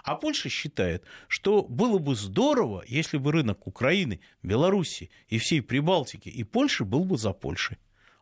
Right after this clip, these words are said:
А двое пернатых в одной берлоге не живут, даже если они газом питаются.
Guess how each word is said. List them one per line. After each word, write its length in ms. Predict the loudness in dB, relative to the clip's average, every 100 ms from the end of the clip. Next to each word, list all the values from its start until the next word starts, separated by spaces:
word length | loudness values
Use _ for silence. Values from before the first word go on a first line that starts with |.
| -4
А 40 |
двое 260 | 0 2 2
пернатых 580 | 0 2 0 0 -4 -2
в 60 |
одной 240 | 0 2 2
берлоге 440 | 0 2 0 0
не 140 | 0
живут, 400 | 0 0 -2 -4 -14 _ _ _ _ _ _ _ _
даже 280 | 0 2 2
если 240 | 0 0
они 200 | 0 0
газом 380 | 0 0 0 -6
питаются. 640 | -8 -6 -4 -4 -6 -14